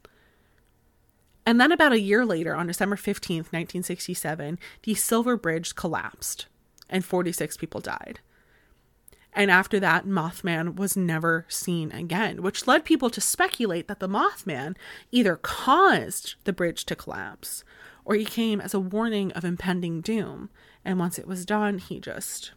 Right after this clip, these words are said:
moved on. Today, the Mothman has become one of the most popular cryptids in the United States,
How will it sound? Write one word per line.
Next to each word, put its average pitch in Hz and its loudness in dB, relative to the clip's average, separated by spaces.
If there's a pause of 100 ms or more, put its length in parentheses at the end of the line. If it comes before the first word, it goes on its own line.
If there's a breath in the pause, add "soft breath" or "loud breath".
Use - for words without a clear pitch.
(340)
moved 165 -4
on. - -12 (1160 soft breath)
Today, 381 8 (100)
the 370 4
Mothman 202 4
has 190 0
become 180 0
one 208 -2
of 330 0
the 349 2
most 277 -2
popular 311 2
cryptids 175 -4
in 202 -6
the 202 -2
United 165 -6
States, 165 -4